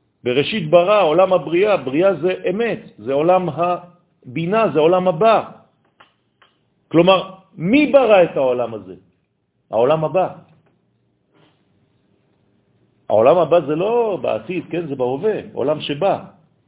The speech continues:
לא אמרתי עולם שיבוא. הרבה אנשים זורקים את העולם הבא לעתיד. מי שמדבר עברית, זה בהווה. היה לי ויכוח עם איזה רב, כן?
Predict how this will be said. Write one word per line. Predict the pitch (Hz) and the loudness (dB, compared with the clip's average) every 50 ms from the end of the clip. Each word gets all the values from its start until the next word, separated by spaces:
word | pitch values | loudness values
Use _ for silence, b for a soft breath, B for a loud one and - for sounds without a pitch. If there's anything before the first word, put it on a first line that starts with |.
| _ _ _ _ _ _ _ | _ _ _ _ _ _ _
לא | - 143 | 0 2
אמרתי | 185 220 220 - 196 170 | 2 2 0 0 0 2
עולם | 147 143 139 131 | 2 2 0 -2
שיבוא. | - 139 131 123 117 110 110 90 76 - - _ _ _ _ _ _ _ _ _ _ _ _ | -4 -4 -2 -2 -2 -2 -4 -6 -8 -12 -18 _ _ _ _ _ _ _ _ _ _ _ _
הרבה | 92 101 123 156 | -14 -2 0 0
אנשים | 160 160 151 - 165 160 131 | 0 0 -2 -4 -6 -6 -4
זורקים | 151 135 123 139 170 156 | -4 -6 -6 -8 -8 -4
את | - | -2
העולם | 156 139 139 151 151 151 | 0 2 2 2 0 0
הבא | 147 139 135 151 151 | -2 -2 -2 -2 -2
לעתיד. | 147 143 139 131 127 - 185 156 127 - - - - _ _ _ _ _ _ _ _ _ _ _ _ _ _ _ _ _ _ _ _ _ | 0 0 0 -2 -2 -4 -6 -8 -8 -10 -14 -20 -20 _ _ _ _ _ _ _ _ _ _ _ _ _ _ _ _ _ _ _ _ _
מי | 110 117 123 | -10 -10 -6
שמדבר | - - 135 135 135 131 135 143 135 | -4 -4 -2 0 0 2 2 2 2
עברית, | 127 131 113 107 110 110 113 117 110 - - _ _ _ _ _ _ _ _ _ _ _ _ _ _ _ _ _ _ _ _ _ _ _ | 2 -2 -4 -4 -4 -4 -6 -6 -10 -16 -20 _ _ _ _ _ _ _ _ _ _ _ _ _ _ _ _ _ _ _ _ _ _ _
זה | - 92 104 | -8 -8 -4
בהווה. | 104 110 117 127 147 175 240 233 151 90 78 - _ _ _ _ _ _ _ _ _ _ _ _ _ _ _ _ _ _ _ _ _ _ _ _ _ _ _ _ _ _ _ - - | 0 2 2 2 2 2 0 -2 -2 -4 -10 -18 _ _ _ _ _ _ _ _ _ _ _ _ _ _ _ _ _ _ _ _ _ _ _ _ _ _ _ _ _ _ _ -14 -6
היה | - 101 110 | -4 -2 0
לי | 120 131 135 | 0 -2 -2
ויכוח | 123 127 127 165 170 165 160 - | -4 -2 0 2 2 2 2 0
עם | 139 131 | -6 -8
איזה | 131 120 127 131 | -6 -4 -4 0
רב, | 127 151 147 127 92 78 - - _ _ _ _ _ _ _ _ _ _ _ _ _ - _ _ _ _ _ _ _ _ _ _ _ _ _ _ _ _ _ _ _ _ _ _ _ _ _ _ _ _ _ _ _ _ _ _ _ _ _ _ _ 135 | 2 2 2 2 0 -4 -12 -20 _ _ _ _ _ _ _ _ _ _ _ _ _ -20 _ _ _ _ _ _ _ _ _ _ _ _ _ _ _ _ _ _ _ _ _ _ _ _ _ _ _ _ _ _ _ _ _ _ _ _ _ _ _ -2
כן? | 160 185 | 0 0